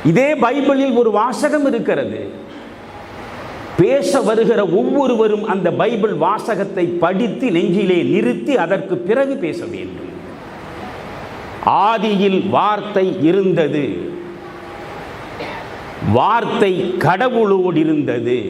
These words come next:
வார்த்தையே கடவுளானது." இதுதான் பைபிள் வாசகம்.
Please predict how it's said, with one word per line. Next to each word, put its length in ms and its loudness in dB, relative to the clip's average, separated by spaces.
வார்த்தையே 840 2
கடவுளானது." 1080 0
இதுதான் 280 2
பைபிள் 360 2
வாசகம். 640 0